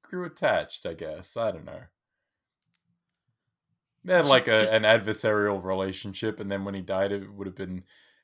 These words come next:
Speaker 1: like, in a realistic situation, that would have been fairly fucking traumatic for Clint.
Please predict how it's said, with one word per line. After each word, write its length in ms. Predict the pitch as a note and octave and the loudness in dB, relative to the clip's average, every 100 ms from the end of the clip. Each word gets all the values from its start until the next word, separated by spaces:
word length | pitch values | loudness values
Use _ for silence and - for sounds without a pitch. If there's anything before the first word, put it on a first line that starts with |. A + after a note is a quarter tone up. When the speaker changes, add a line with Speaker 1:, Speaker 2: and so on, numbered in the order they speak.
| _ - | _ 2
Speaker 1:
like, 240 | D#3+ D#3 - | 4 4 -2
in 120 | E3+ | 0
a 60 | C#3 | 2
realistic 560 | C3 C3+ C3 C3+ C3+ | 4 4 4 2 -2
situation, 520 | - A2 C#3 C3+ C3+ A2 | -4 -4 0 0 0 0
that 80 | |
would 100 | C3+ | -2
have 60 | G2 | -4
been 260 | G2 G2 F#2 - - - | -8 -10 -12 -20 -14 -4
fairly 400 | G2 G2 F#2 F2+ | -2 -2 -6 -6
fucking 560 | - G2 F#2 F2 F2 - _ _ _ | -4 -4 -6 -8 -12 -16 _ _ _
traumatic 480 | - G2 F#2+ G2 G2 | -12 -4 0 0 -2
for 160 | - F#2+ | -8 -10
Clint. 400 | - B2 D#3 | -4 -6 -6